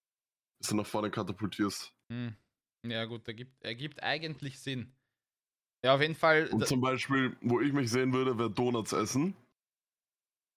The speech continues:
Speaker 1: Ich glaub, unironisch, an einem guten Tag,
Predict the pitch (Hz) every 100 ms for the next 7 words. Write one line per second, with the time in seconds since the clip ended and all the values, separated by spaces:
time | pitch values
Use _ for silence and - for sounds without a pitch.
0 | _ _ - 127 131 147 143 147 160 139
1 | 151 170 170 - - _ _ _ _ _
2 | _ _ - 123 123 165 175 175 156 160
3 | 208